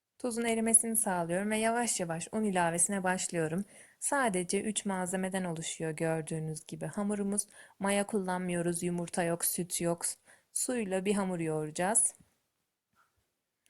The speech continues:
Orta sertlikte ele yapışmayan bir hamur elde etmemiz gerekiyor. Toplamda altı buçuk yedi bardak un kullandım ben. Her unun sıvı çekme oranı farklıdır.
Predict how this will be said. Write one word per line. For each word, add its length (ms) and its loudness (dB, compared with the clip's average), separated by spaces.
Orta 320 2
sertlikte 800 2
ele 160 4
yapışmayan 800 0
bir 120 -2
hamur 300 -4
elde 280 0
etmemiz 460 -6
gerekiyor. 680 0
Toplamda 720 0
altı 380 0
buçuk 320 -8
yedi 260 -2
bardak 480 0
un 160 0
kullandım 680 -6
ben. 220 -4
Her 340 0
unun 280 -2
sıvı 340 0
çekme 440 -4
oranı 420 0
farklıdır. 560 -2